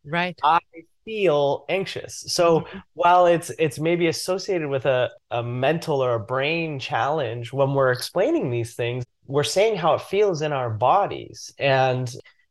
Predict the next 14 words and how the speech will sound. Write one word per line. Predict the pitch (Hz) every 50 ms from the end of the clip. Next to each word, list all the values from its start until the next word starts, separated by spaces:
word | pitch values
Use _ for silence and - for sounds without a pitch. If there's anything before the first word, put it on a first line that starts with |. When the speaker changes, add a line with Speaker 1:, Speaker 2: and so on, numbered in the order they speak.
| _ _
Speaker 2:
you | 139 139
know, | 139 143 143
I, | 143 143 127 - - -
I | 135 139 135
think | - - 156 151 127 -
it, | 151 - - - -
to | - 147
go | 123 131 135 113
back | 131 127 127 127 123 -
to | - 135
the | 117 120 110
research | 110 143 202 233 - - 147 123 113 -
as | 135 120 113
well, | 123 120 160 190 208 160 135 123 113 113 113